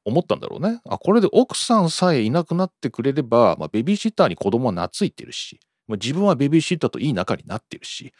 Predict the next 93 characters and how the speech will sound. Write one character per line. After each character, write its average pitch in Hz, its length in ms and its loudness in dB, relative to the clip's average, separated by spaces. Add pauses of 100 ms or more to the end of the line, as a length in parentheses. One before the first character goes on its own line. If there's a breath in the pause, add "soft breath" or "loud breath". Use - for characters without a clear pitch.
(280 loud breath)
ま 127 60 -8
あ、 - 20 -4
こ 190 100 0
れ 220 60 6
は 196 100 4 (220)
も 151 80 0
う - 20 0
一 - 40 0
回 208 120 0
こ 180 140 0
う - 120 -12
家 - 120 -2
族 220 200 0
が - 100 -10
や - 60 -8
り 143 100 -2
直 262 140 2
せ 277 140 6
る 226 80 6
ん - 20 6
じ 123 80 4
ゃ 104 40 4
な 95 100 2
い 85 60 -8
か 80 100 -2
っ - 80 -8
て - 140 0
い - 20 6
う - 20 6
ふ 190 40 4
う - 20 4
に 165 100 2
多 165 120 4
分 104 100 4
思 139 140 6
っ - 40 -12
た - 120 2
ん - 20 -4
だ - 80 -12
ろ - 60 -6
う 139 40 -4
ね。 170 60 -4
こ 170 120 0
れ 175 60 4
は 160 60 4
あ 147 40 2
の、 143 100 -2
キ 170 160 -2
リ 110 80 -2
ノ 85 80 0
の 95 80 -2
推 - 200 -2
測 - 240 -6
で - 80 -14
す。 - 160 -18 (460)
で、 190 220 6 (720 loud breath)
で、 196 200 6
当 233 360 6
時 127 160 -2
は、 147 360 4 (180)
え 95 180 2
ー、 - 20 0
そ 92 120 -4
の - 80 -4
奥 202 200 0
さ - 200 -4
ん 73 120 -12
が 92 320 4
失 - 560 -2
踪 240 120 6
し - 100 -4
た 202 100 4
と、 - 220 -2 (340)
ね、 104 260 0
急 180 300 2
に 160 180 2
い 110 40 0
な 175 100 4
く 220 120 -2
な 208 100 4
っ - 60 2
た - 160 -2
と - 120 -20 (400)
い 131 80 2
う 156 80 4
こ 175 120 4
と 135 100 4
で、 156 120 4
四 131 260 6
十 127 260 0
年 117 260 0
前 107 200 2
は、 113 280 4